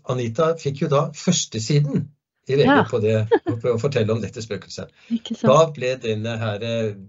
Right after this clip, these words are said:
Speaker 1: telefonen vår rødglødende av, eh, telefoner, av folk som vil komme og overnatte og sjekke.
Speaker 2: Ja, ikke sant.
Speaker 1: Og da var jeg her sammen med dem, eh, og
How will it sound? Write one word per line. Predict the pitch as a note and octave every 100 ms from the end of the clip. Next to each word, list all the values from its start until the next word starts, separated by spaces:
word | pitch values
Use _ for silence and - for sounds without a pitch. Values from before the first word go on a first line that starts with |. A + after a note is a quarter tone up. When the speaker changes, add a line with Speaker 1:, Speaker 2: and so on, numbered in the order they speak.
| A2
Speaker 1:
telefonen | A#2+ A#2 G#2+ G#2
vår | G#2+ A2
rødglødende | G2 G#2 G#2 D#2+ G2 G2 F#2+ A#2 A#2 A2
av, | F#2 G2+ G2+
eh, | G#2+ G#2
telefoner, | A2 G#2+ G2+ G#2 F3+ D3+ - _ _ _
av | B2+
folk | A2+ G2
som | - A#2
vil | G#2+
komme | G#2+ F2+ E2+ G#2 G#2 _ _ _
og | A2 A2+ A2+
overnatte | A#2+ F2 - - - B2 B2+ B2 B2
og | G#2+ G#2+ G#2+ A2
sjekke. | - - - - F2+ F3 - _ _ _ -
Speaker 2:
Ja, | E3 C3+ - -
ikke | E3 D#3+
sant. | - D#3 - - _
Speaker 1:
Og | D3 C#3
da | C#3 D3+ F3 F3+ E3+ E3 C3+
var | A#2+ A#2+
jeg | C3 C3
her | A#2+ A#2
sammen | - G#2 G#2+
med |
dem, | C3+ G#3 A3 -
eh, | C3 C3+ C3+ C3+ C3 B2+ C#3+
og | C3 C3 C3